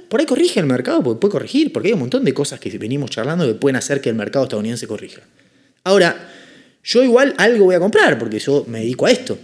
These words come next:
digamos, voy administrando una cartera. En esa cartera prefiero tener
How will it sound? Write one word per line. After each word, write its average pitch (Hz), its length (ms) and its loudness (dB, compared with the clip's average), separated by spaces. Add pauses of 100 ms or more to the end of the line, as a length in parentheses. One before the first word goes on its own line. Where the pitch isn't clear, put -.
digamos, 113 380 -12
voy 170 600 0
administrando 117 520 -6
una 107 140 -4
cartera. 107 460 -6 (960)
En 185 100 0
esa 247 160 -2
cartera 139 320 -2
prefiero 135 280 -2
tener 147 360 -6